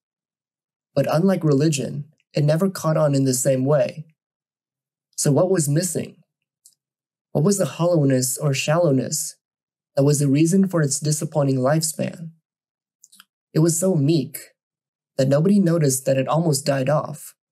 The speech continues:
or continued to exist despite its irrelevance.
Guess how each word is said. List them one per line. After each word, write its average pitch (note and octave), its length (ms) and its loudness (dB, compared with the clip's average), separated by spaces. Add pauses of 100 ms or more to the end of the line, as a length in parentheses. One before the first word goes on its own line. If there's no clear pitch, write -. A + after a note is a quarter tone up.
(440)
or D#3+ 100 2
continued F#3+ 560 2
to D#3+ 100 2
exist C3+ 560 -2
despite D#3 420 -2
its C#3+ 120 -2
irrelevance. C3+ 720 -2